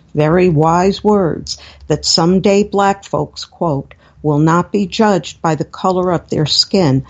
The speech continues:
but by the content of one's character," end quote. And character is the very thing that programs like affirmative action actually take away.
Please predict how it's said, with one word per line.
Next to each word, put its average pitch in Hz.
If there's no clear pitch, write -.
but -
by 165
the 135
content 180
of 156
one's 165
character," 156
end 160
quote. 143
And 175
character 202
is 160
the 165
very 190
thing 170
that 156
programs 185
like 190
affirmative 196
action 196
actually 190
take 175
away. 170